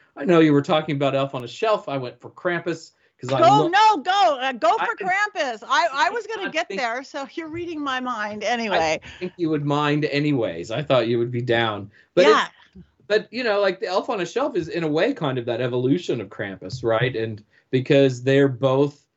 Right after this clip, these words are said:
Speaker 1: that deterrent for children, you know, the bad cop to Santa's good cop.
Speaker 2: Right, right.
Speaker 1: Yeah.
Speaker 2: So, um,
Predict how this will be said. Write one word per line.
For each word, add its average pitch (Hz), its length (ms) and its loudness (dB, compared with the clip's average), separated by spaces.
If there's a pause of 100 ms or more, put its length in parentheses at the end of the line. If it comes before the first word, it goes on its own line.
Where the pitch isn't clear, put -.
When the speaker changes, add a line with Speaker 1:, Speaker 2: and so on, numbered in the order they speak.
(160)
Speaker 1:
that 135 360 -2
deterrent 135 640 -6
for 113 220 -10
children, 120 540 -2 (360)
you 139 160 2
know, 110 120 0
the 123 140 -2
bad 135 360 2
cop 117 300 -4
to - 80 -16
Santa's 110 440 -8
good 120 200 -4
cop. - 320 -16 (380)
Speaker 2:
Right, 180 280 -6 (420)
right. 190 300 0 (200)
Speaker 1:
Yeah. 110 180 -8 (120)
Speaker 2:
So, - 180 -12
um, 202 500 2